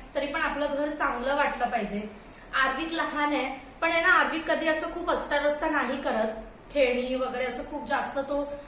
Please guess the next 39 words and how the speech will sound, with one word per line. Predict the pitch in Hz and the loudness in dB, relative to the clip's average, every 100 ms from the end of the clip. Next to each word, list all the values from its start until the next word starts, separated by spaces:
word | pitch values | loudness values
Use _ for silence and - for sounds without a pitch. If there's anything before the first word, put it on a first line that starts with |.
| - 294 | -8 -4
पसरून | - 302 285 | -2 -2 -2
नाही | 302 | -2
देत. | 294 - - | -2 -4 -2
खेळलं | 302 277 277 302 302 | 4 4 6 2 2
तरी | 294 294 | -2 0
तो | 302 | 2
आहे | 285 | 2
ना, | 294 | 0
त्याचं, | 294 294 | -2 -2
त्याचं | 285 269 302 | 0 0 0
बरोबर | 277 262 254 285 294 | 0 0 0 0 0
ठेवून | 294 262 277 | 2 0 0
देतो | 285 - 240 | 0 0 -2
सगळं. | 247 202 220 226 - - - | -4 -2 0 -2 -6 -12 -2
त्याला | 277 277 | 0 2
त्याच्या | 277 311 | 0 0
वस्तूंची | 285 - 294 269 285 | 0 -2 -2 -2 -2
फार | 311 302 - | 0 0 2
काळजी | 262 220 202 277 | 2 2 0 0
आहे | 254 226 247 - - - - | -2 -2 -6 -12 -18 -20 -6
आणि | 247 277 | 0 0
त्याच्यामुळे | 294 294 294 311 | 0 0 0 0
तो | 311 | 0
मला | 294 302 | 0 0
हेल्प | 294 247 254 | -2 -2 -2
करतच | 277 254 285 262 | 0 0 0 -2
असतो. | 208 - 247 262 - - - - | -4 -6 -6 -8 -12 -18 -20 -8
अ, | 254 233 240 240 302 | 0 2 2 2 0
छोटी | 262 277 277 | 0 0 -4
मोठी | 254 214 254 240 | -2 -4 -4 -4
लुडबुड | 247 214 294 | -4 -2 -4
पण | 330 330 | -2 -4
करतो | 320 - 330 | -4 -4 -2
आणि | 339 285 294 | 0 2 0
हेल्प | 285 226 - | 0 -2 -4
पण | 254 240 | -6 -6
करतो | 226 - 220 | -6 -6 -6
ना, | 269 - - - - - - - - | -6 -6 -8 -16 -20 -20 -20 -20 -14
ना? | 254 | -10